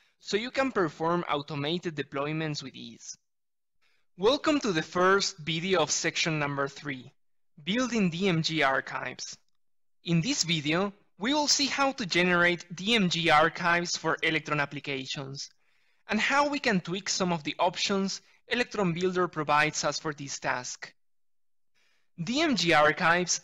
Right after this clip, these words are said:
are the standard way of distributing Mac applications. D M Gs are compressed archives, somewhat like zip, that feature a very high compression ratio.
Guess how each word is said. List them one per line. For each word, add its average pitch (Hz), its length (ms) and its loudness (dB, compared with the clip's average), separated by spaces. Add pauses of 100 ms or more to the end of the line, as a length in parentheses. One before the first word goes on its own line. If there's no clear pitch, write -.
(120)
are 240 140 4
the 247 140 0
standard 220 580 2
way 160 220 2
of 151 160 -4
distributing 151 640 -4
Mac 147 220 2
applications. 139 960 -4 (840)
D 262 160 0
M 254 140 2
Gs 240 240 0
are 240 140 4
compressed 160 580 2
archives, 175 720 0 (240)
somewhat 170 480 4
like 147 200 -2
zip, - 260 -2 (680)
that 180 160 2
feature 269 380 2
a 202 100 8
very 185 300 4
high 175 240 4
compression 151 600 0
ratio. 135 540 -8